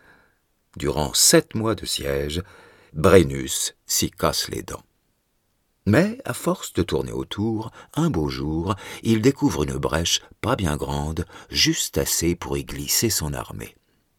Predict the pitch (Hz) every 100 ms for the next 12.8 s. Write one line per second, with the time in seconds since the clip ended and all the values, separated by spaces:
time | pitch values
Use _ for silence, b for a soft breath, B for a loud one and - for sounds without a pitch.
0 | _ _ _ _ _ _ _ _ _ _
1 | _ - 73 73 87 113 - B B -
2 | 90 - 67 - 104 95 76 58 67 87
3 | 104 62 71 - - - - - _ b
4 | b b b b b b b _ _ -
5 | 85 104 180 208 - 120 - 87 71 127
6 | 147 147 92 - 71 - - 78 - 104
7 | 135 143 147 - _ _ _ _ _ _
8 | - 180 202 139 120 160 147 - 85 76
9 | 104 65 69 - 71 - - _ _ _
10 | _ _ _ _ - 156 165 190 226 262
11 | _ _ _ _ _ - 85 64 60 64
12 | 65 - 78 190 - - -